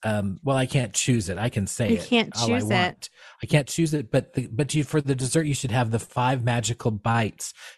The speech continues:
Speaker 1: fifty years in the making, which was honey, lemon, carrot, strawberry, and chocolate. They were all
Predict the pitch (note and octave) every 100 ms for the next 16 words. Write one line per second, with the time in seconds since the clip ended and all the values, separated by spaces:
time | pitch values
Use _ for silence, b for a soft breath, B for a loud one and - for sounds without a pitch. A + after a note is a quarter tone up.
0 | - C#3 - C#3+ C3 C3 - B2+ B2 A#2+
1 | A2+ A#2 A2 G#2+ A2 - C3+ C#3 B2 A#2+
2 | A#2 - B2 A#2+ - - A2+ A2 A2 G2+
3 | G2 - A#2 - B2+ B2+ - B B -
4 | A2+ A2 A2+ A2 G#2+